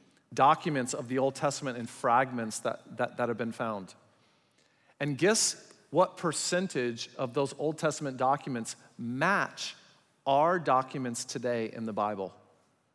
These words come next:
Ninety-nine point nine percent accuracy thousands of years later. That's incredible.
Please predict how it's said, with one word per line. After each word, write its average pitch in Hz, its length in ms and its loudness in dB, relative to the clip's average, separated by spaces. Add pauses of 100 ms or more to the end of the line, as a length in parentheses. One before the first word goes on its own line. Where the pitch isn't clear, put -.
(380)
Ninety-nine 135 880 0
point 117 420 -8
nine 117 760 -4
percent 113 500 -8 (160)
accuracy 107 840 -6 (420)
thousands 107 500 -6
of 98 160 -14
years 92 240 -10
later. 85 380 -12 (960)
That's 185 220 -8
incredible. 170 500 -6